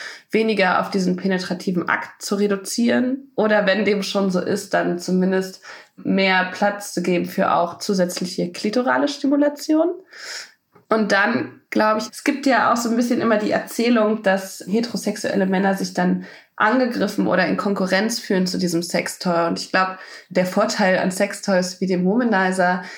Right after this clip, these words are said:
ist, dass die halt nicht mehr so phallisch daherkommen und sich auch dieser Vergleich zwischen Penis und Sextoy nicht mehr so aufdrängt. Und dann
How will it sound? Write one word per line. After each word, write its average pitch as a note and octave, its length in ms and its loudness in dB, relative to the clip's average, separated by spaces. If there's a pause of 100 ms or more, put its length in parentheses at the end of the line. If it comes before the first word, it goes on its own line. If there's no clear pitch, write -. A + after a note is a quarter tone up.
(260)
ist, G3+ 260 -2
dass F#3+ 200 0
die G#3 260 0
halt F#3+ 240 2
nicht A#3+ 180 0
mehr B3 120 4
so G#3 100 0
phallisch F#3 480 0
daherkommen F3 720 0
und F#3+ 180 0
sich F#3+ 240 -2
auch - 140 -2
dieser F#3 260 2
Vergleich F#3+ 800 0 (340)
zwischen - 460 -4
Penis G#3+ 460 0
und F#3 140 -2
Sextoy G3 560 0
nicht F3+ 200 -2
mehr F3+ 100 0
so - 120 0
aufdrängt. G#3+ 720 0
Und F#3 340 -2
dann F#3 380 0